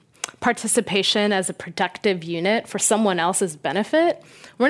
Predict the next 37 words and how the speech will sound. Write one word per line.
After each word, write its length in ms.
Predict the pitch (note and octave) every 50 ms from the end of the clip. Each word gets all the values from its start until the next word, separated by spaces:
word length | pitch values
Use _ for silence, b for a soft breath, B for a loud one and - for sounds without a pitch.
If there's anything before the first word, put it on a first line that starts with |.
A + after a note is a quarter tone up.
| F4
not 120 | F4 C4+ -
truly 440 | - - - B3+ B3+ A#3+ G3+ F3
free, 460 | - - - F3 D#3 G#2+ F2+ - - - - b b b b b b b b b
especially 500 | G3 - - - C4+ C#4 - - C#4 B3+
when 180 | A#3 A3 A3 G#3+
it's 140 | G3+ -
harming 720 | - - - A3+ A3 A3 A3 A3 G#3 G#3 G3+ G3 G3 G3 G3
or 480 | D3 D3 F3+ F3+ F3 F3 F3 F3 F3+ F3+
complacent 680 | - G#3 G3+ - - - G#3 A3 G#3+ - A3 G#3 F#3+ -
in 80 | F#3+
the 120 | F#3+ F3+ F3
harm 360 | E3+ F#3 F3 F3+ F3+ F3 E3+
of 100 | E3 D#3+
other 220 | E3+ E3+ E3 E3 D#3+
people. 560 | - - G3+ G#3+ - - E3 D#3+ D#3+ E3 E3 B B B B B B B B B
Uh, 220 | F#3 F#3 F#3 F3+ E3
and 140 | F#3 G#3 G3
so 160 | - - G#3
the 140 | G3+ G3 G#3
thing 440 | - - - - C#4 C#4+ D4 C#4+ B3+
that 240 | G3+ F#3 F3+ F3+ F3 -
I'm 240 | F#3+ G#3 A#3+ C4 G#3+
always 260 | G#3 G#3+ A3 G#3+ E3+
encouraging 600 | F#3 E3+ - - - G#3+ A#3+ C4 B3+ F#3+ G#3 F#3+ F#3
our 140 | F3 F3+ F3
folks 300 | - F#3+ F3+ - - -
to 60 | F3
think 260 | - - D4+ E4 -
about 420 | B3 F3+ F3+ E3+ E3 E3 - -
is, 400 | - F#3 F3+ E3+ D#3+ D#3+ D#3+ - - B B B B B B B _ _ _ _ _ _ _ - - -
are 160 | - A3 A3+ G#3+
we 140 | A3 C4
settling 840 | D4+ - - - G#3 G3 A#3+ B3 G#3 F3+ D#3 D3+ D#3 D#3+ F3 G3+ F#3+ -
for 220 | - G3+ G3 G3
these 220 | F#3+ G3 E3+ D#3
mini 280 | F3 F3 F#3 G#3 A3 G#3+
freedoms, 760 | - - - G#3+ G#3+ F3+ D3+ C#3 D#3+ G3 A3+ A#3 - -